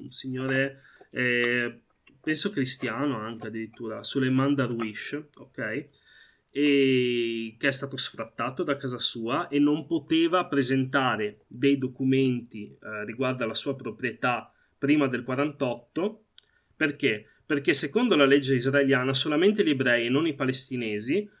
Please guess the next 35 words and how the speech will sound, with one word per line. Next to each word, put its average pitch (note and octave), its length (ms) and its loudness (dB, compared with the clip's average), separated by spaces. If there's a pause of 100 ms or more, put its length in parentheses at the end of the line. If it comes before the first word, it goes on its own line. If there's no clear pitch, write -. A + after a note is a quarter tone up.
possono D#3 400 4
presentare C#3 480 2
documenti C3+ 460 -2
riguardo B2+ 520 -2
alla A#2+ 280 -2
proprietà B2 360 -8
di B2 120 -6
certi B2+ 320 -8
territori B2 480 -6
prima, A2 240 -10
eh, A#2 340 -6
a A#2 180 -8
proprietà, C3 480 -4
diciamo, B2 380 -6
personali B2 540 0
prima A2+ 260 -10
del G#2+ 160 -8
quarantotto, G#2 680 -16
ok? A2+ 300 -8
Quindi C3+ 200 -2
c'è C3 140 -4
anche C3 200 -4
questa B2+ 240 -2
asimmetria, B2+ 560 0
ci A#2+ 140 -6
si C3+ 160 -2
trova C3+ 220 -4
nella B2 180 -4
situazione C3 500 -4
in B2+ 140 -4
cui A#2+ 280 -4 (360)
se C3+ 160 -4
tu E3 100 0
devi E3 240 4
dimostrare C3+ 800 2